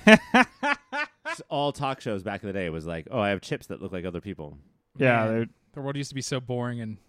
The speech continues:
Speaker 3: easy. And Greg, I got you Pixar Sticks, which is just straight colored sugar that you can snort however you see fit.
Speaker 1: Thank you.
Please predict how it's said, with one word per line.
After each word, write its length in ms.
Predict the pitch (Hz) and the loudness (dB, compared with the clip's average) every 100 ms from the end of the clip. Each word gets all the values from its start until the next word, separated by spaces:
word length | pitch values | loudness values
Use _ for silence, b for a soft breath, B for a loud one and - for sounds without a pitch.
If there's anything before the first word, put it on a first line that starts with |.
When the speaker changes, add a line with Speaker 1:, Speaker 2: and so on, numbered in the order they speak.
| _ | _
Speaker 3:
easy. 400 | - 117 113 113 - B B B - | -12 -10 -8 -10 -12 B B B 2
And 200 | 180 180 | 2 6
Greg, 240 | 214 220 | 4 4
I 120 | 180 | 2
got 200 | 180 196 | 2 2
you 120 | 202 | 0
Pixar 380 | 202 285 - 147 | -2 -4 -2 -4
Sticks, 460 | - 143 165 - - _ _ | -2 -6 -6 -10 -14 _ _
which 140 | 139 135 | -10 -8
is 100 | 139 | -4
just 280 | 147 135 - | -2 -2 -2
straight 320 | - 175 175 | 0 2 2
colored 320 | - 147 151 | 0 0 0
sugar 460 | - 135 123 127 117 | -2 -2 -2 -4 -4
that 100 | 131 | -8
you 100 | 113 | -8
can 120 | 123 | -8
snort 340 | 123 - 139 127 | -6 -4 -4 -2
however 260 | 127 123 | -4 -4
you 160 | 123 120 | -4 -8
see 360 | - - 113 110 | -10 -12 -10 -10
fit. 320 | - - 92 - _ | -14 -14 -14 -18 _
Speaker 1:
Thank 260 | - 370 320 | 0 0 4
you. 460 | 185 156 139 127 | 4 6 4 2